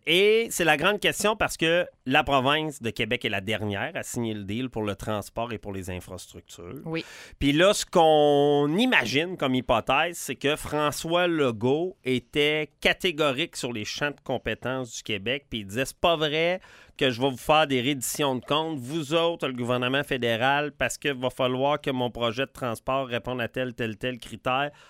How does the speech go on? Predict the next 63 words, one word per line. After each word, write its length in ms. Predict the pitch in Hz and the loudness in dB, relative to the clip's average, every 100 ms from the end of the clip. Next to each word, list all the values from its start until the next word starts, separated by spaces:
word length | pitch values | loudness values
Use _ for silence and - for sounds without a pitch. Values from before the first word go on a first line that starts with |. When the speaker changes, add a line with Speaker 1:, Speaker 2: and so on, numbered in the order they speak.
| _ | _
Speaker 1:
C'est 220 | - - 131 | -14 -2 2
à 120 | 120 | 4
moi 240 | 120 147 | 4 4
à 100 | 143 | 2
les 140 | 120 113 | 0 -2
décider. 520 | 110 - - 107 131 | -2 -4 -6 -4 -4
C'est 160 | - 180 | -2 0
Speaker 2:
Ouais. 120 | 175 | 2
Speaker 1:
ma 140 | 110 110 | 0 -2
province. » 520 | 107 101 95 90 - - - - | 0 0 -2 -8 -14 -20 -18 0
Donc 240 | 127 139 | 2 2
là, 140 | 269 381 | 0 -2
qu'il 140 | - - | -4 0
Speaker 2:
Ma 40 | |
Speaker 1:
pleuve 160 | 208 294 | 4 4
Speaker 2:
nation. 380 | 175 - 196 170 - _ _ _ | 4 0 -6 -10 -14 _ _ _
Speaker 1:
Hein ? 200 | 139 165 - | 0 0 0
Speaker 2:
Je 60 | - | -8
te 100 | 156 | -6
niaise, 140 | 165 | 2
Speaker 1:
Ma 140 | 170 175 | 6 8
Speaker 2:
je 40 | |
te 60 | 185 | 8
Speaker 1:
nation. 240 | 156 254 - | 8 8 10
Speaker 2:
niaise, 160 | 226 226 | 8 6
je 40 | 220 | 6
te 40 | |
Speaker 1:
T'as 120 | 175 | 8
Speaker 2:
niaise. 100 | 151 | 8
Speaker 1:
raison, 240 | 156 165 147 | 8 6 6
ma 160 | 151 | 6
nation. 400 | 151 147 - 147 - | 6 2 0 -2 -4
C'est, 100 | 107 | -10
c'est 160 | 101 | -10
vrai, 160 | 110 90 | -10 -10
il 40 | |
faut 140 | - 226 | -2 -2
que 60 | |
je 60 | 107 | -2
me 60 | 90 | -6
corrige. 360 | 87 104 143 | -8 -10 -8
<laughs> 80 | 277 - _ - _ - | -10 -10 _ -18 _ -20
Je 40 | |
suis 60 | - | -4
peut-être 260 | 127 170 | -2 0
un 80 | 139 | -2
futur 200 | - 160 | -2 -6
souverainiste, 440 | - 117 123 185 113 | -4 -4 -4 -6 -8
on 40 | |
sait 140 | 120 | -8
pas. 160 | 123 202 _ | -8 -12 _
Speaker 2:
Écoute, 240 | - 190 180 - | -16 -14 -12 -6
je 60 | |
lâche 180 | 185 185 | -4 -4
pas. 80 | - - - - | -6 -12 -20 -4
Speaker 1:
Peut-être. 340 | 120 147 143 - - - | 0 2 0 -4 -16 0
Mais 140 | 147 | 2
bref, 400 | 151 214 311 - - 170 | 4 4 4 -2 -2 2
euh, 380 | 165 170 165 160 - - - | 4 6 4 2 -6 -20 -4
tout 100 | 262 | -2
ça 220 | 254 262 | 2 2
pour 220 | 254 165 131 | 2 -2 -4
dire 400 | 117 165 214 | 0 0 0